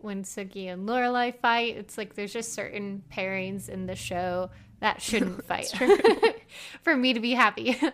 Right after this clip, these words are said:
Speaker 1: <laughs> I can deal with Lorelai and Emily. I'm used
Speaker 2: Mm-hmm.
Speaker 1: to that, right? But
Speaker 2: Even, like, Lorelai and Luke, depending on the
Speaker 1: Mm-hmm.
Speaker 2: circumstances, is fine.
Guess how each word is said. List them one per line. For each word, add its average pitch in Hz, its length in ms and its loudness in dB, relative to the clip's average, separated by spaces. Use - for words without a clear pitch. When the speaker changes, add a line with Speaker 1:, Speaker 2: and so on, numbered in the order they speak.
Speaker 1:
<laughs> - 240 -16
I 262 100 8
can 359 180 2
deal 370 200 6
with 381 140 2
Lorelai 247 540 4
and 214 120 0
Emily. 190 400 -2
I'm 202 200 -2
used 220 200 -2
Speaker 2:
Mm-hmm. - 80 -10
Speaker 1:
to 202 60 -4
that, 185 260 -4
right? 185 360 -4
But 190 220 -4
Speaker 2:
Even, 311 300 2
like, 285 240 0
Lorelai 240 560 4
and 208 120 -4
Luke, 220 360 -2
depending 233 360 2
on 233 60 4
the 226 60 4
Speaker 1:
Mm-hmm. 220 100 0
Speaker 2:
circumstances, 220 880 -2
is 233 160 -6
fine. 233 540 -8